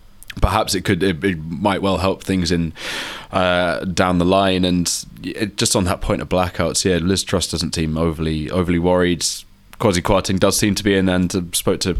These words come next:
Alex Kemp from Aberdeen University, um, recently, who also said it's a distinct possibility.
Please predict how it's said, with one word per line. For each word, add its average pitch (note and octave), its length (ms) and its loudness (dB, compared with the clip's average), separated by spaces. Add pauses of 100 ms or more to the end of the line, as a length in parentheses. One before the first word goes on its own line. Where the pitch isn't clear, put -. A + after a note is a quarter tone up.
Alex F2+ 280 -2
Kemp F#2 240 -2
from G2 120 -2
Aberdeen F2+ 300 0
University, F2+ 640 0
um, D2+ 540 -6 (100)
recently, E2+ 440 -2
who F2 120 0
also F#2+ 240 0
said D#2 240 -2
it's - 160 -4
a C#2+ 60 -6
distinct - 380 -6
possibility. D2+ 760 -4